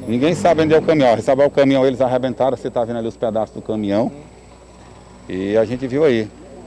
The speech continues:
Speaker 2: E muitos cigarros, ninguém sabe ainda que tá avaliado. Tem mais de, a gente
Speaker 1: Tem
Speaker 2: pode dizer
Speaker 1: quinhentas caixas aqui
Speaker 2: a gente
Speaker 1: fora,
Speaker 2: pode
Speaker 1: né?
Speaker 2: dizer que tem um, mais de mil caixas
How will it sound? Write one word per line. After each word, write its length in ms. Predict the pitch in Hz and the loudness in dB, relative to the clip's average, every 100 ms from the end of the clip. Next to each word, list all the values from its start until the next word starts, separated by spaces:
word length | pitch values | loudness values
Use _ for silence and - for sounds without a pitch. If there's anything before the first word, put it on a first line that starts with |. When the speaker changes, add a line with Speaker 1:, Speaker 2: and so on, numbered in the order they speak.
| - - | -20 -8
Speaker 2:
E 100 | 104 | -2
muitos 260 | 120 165 | -2 -2
cigarros, 380 | - 160 135 147 | -4 0 2 4
ninguém 240 | 151 131 131 | 2 0 0
sabe 260 | 139 123 | 0 0
ainda 120 | 127 | 0
que 60 | 120 | 0
tá 100 | 127 | 0
avaliado. 460 | 113 120 110 117 123 | 2 2 4 2 0
Tem 120 | 123 | -2
mais 200 | 127 143 | 0 0
de, 300 | 143 135 127 | 0 2 2
a 40 | |
gente 120 | 123 160 | 2 0
Speaker 1:
Tem 60 | |
Speaker 2:
pode 200 | 165 143 | 0 0
dizer 80 | 147 | 2
Speaker 1:
quinhentas 280 | 151 269 - | 2 2 0
caixas 320 | - 208 202 | 0 0 2
aqui 200 | 208 - | 0 0
Speaker 2:
a 40 | |
gente 100 | 254 | -2
Speaker 1:
fora, 240 | 320 180 165 | 4 6 6
Speaker 2:
pode 60 | 165 | 4
Speaker 1:
né? 80 | 220 | 0
Speaker 2:
dizer 120 | 180 | -2
que 200 | 190 180 | -2 0
tem 180 | 185 175 | 2 2
um, 140 | 170 | 2
mais 180 | 165 170 | 4 2
de 100 | 175 | 2
mil 160 | 170 | 2
caixas 380 | 165 - 107 104 | 2 0 0 -2